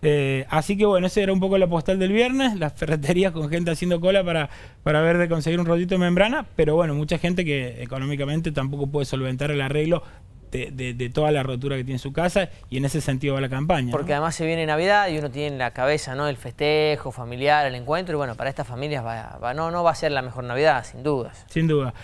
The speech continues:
Speaker 1: Se ca-, se calculaba entre zona rural y zona urbana, el casco urbano de Villa Tulumaya, que se asistieron desde la municipalidad y otras organizaciones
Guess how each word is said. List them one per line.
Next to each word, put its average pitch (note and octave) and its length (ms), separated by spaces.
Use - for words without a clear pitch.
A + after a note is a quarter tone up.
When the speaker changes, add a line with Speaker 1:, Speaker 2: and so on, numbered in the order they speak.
Speaker 1:
Se D3 140
ca-, - 180
se E3+ 160
calculaba A3 800
entre F3+ 260
zona B3 240
rural A3 340
y A3 60
zona G#3 220
urbana, G3+ 260
el F#3+ 80
casco G3 240
urbano F#3+ 240
de F#3 80
Villa F#3+ 160
Tulumaya, F3 500
que F3 140
se - 100
asistieron G3+ 600
desde F3+ 220
la F#3 80
municipalidad D#3+ 580
y G#3 60
otras F#3 240
organizaciones E3 600